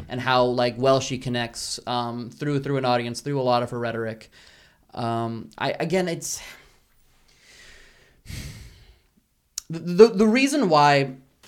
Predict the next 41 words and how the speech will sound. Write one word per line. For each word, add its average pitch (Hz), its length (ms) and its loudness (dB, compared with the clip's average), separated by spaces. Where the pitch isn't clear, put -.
it's - 600 -2
important 143 460 0
to 131 40 -4
have 143 240 2
something 135 680 -4
as 131 260 -4
pure 151 760 0
as 135 220 -4
possible 127 760 -2
for 135 180 -8
Medicare 131 440 -4
for 127 180 -6
All, 117 100 -4
like 120 140 -6
Medicare 139 340 -2
for 131 80 -6
All. 123 80 -2
Why 160 200 4
is 170 140 0
that 151 140 0
important? 131 680 -4
Um, 143 220 0
it's 143 80 -8
because 170 400 -4
when 156 140 -2
you 160 100 -4
inevitably 180 560 0
have 147 300 0
to 143 140 -8
enact 127 600 -2
that 120 220 -4
piece - 280 -10
of 117 100 -8
legislation, 123 920 -4
there 151 120 6
are 156 100 8
going 160 320 0
to 165 100 -6
be 143 120 2
inevitable 127 500 2
compromises. 131 920 -8